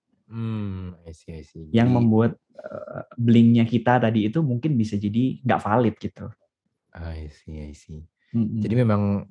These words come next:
Speaker 1: by default nih kita as a human itu, eh, emotional creature ya, men?
Speaker 2: Emotional creature. Eh,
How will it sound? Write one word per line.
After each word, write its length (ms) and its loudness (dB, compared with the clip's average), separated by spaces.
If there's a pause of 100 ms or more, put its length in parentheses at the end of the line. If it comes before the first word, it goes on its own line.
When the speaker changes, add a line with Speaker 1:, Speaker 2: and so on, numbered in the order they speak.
(100)
Speaker 1:
by 320 2
default 440 2
nih 180 2
kita 540 0
as 200 0
a 80 2
human 680 0 (560)
itu, 400 -2 (360)
eh, 160 -12
emotional 560 0
creature 480 0
ya, 120 -2
men? 200 -10 (320)
Speaker 2:
Emotional 480 4
creature. 520 -2 (240)
Eh, 480 -18